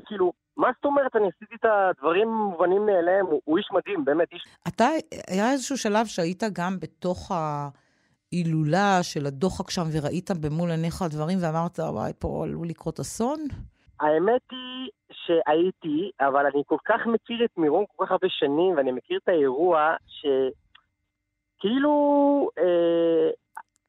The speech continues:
Speaker 1: אתה אומר כזה, "זה קורה כל שנה, וזה עובר בסדר, אז גם השנה זה יהיה בסדר", לא,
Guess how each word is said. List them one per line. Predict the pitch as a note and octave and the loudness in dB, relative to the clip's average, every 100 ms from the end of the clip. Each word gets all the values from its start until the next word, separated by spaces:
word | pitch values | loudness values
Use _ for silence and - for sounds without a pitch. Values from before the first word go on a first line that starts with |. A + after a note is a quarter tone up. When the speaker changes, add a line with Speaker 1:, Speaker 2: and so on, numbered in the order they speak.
| _ D3+ | _ -2
Speaker 1:
אתה | F3 | 2
אומר | E3+ G#3+ C#4+ | 4 2 2
כזה, | E4 C4+ C4 A#3+ A3+ A3+ - _ _ _ | 0 0 2 2 2 0 -4 _ _ _
"זה | G3+ B3+ | -6 -2
קורה | C#4 C#4 C#4 | 2 2 2
כל | C4+ C#4 | 2 2
שנה, | B3+ C#4 C#4 C4 B3+ G3 | 2 2 4 4 2 2
וזה | G3 | 2
עובר | G#3 F#3+ B3 | 2 4 2
בסדר, | B3+ B3+ - A#3+ A#3 A#3 G#3+ | 2 0 2 2 4 2 2
אז | D3+ | 2
גם | F3+ | 2
השנה | G3+ - D#3 G3 | 2 2 4 4
זה | G3+ | 4
יהיה | G3+ F#3+ | 2 2
בסדר", | F#3 G3 F#3+ F3+ F#3 D#3+ | 0 2 2 2 2 4
לא, | E3 | 4